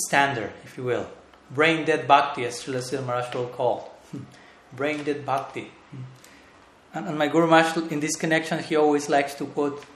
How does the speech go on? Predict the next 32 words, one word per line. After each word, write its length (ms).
since 240
we 120
invoked 420
Srila 140
Sridhar 220
Maharaj, 260
his 120
successor, 680
Bhakt-, 220
Sripad 340
Bhakti 260
Sundar 380
Govinda 380
Maharaj, 360
who 80
once 300
said, 340
he 80
was 200
given 260
a 60
whole 220
lecture 400
about 500
the 140
necessity 680
of 300
this 380
Gyan 320
Sunya 400
Bhakti 600
and 240